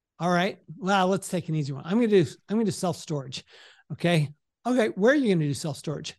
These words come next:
How big's your self-storage? Is it gonna be inside, outside? Is it gonna be climate controlled or not? Um, uh, w-,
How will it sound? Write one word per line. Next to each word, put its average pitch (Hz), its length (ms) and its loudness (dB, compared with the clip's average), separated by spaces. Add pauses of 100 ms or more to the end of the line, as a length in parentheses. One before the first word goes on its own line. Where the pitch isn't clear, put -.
How 208 140 4
big's 220 300 2
your 175 80 0
self-storage? - 760 -2
Is 156 120 -2
it 151 40 2
gonna 175 120 6
be 170 100 6
inside, 214 280 2
outside? 160 460 -2
Is 147 120 -6
it - 20 -6
gonna 175 140 4
be 165 100 2
climate 202 300 0
controlled 208 300 -2
or 208 80 0
not? 220 240 -4 (540)
Um, 170 440 2 (240)
uh, 180 160 -2
w-, 180 280 -6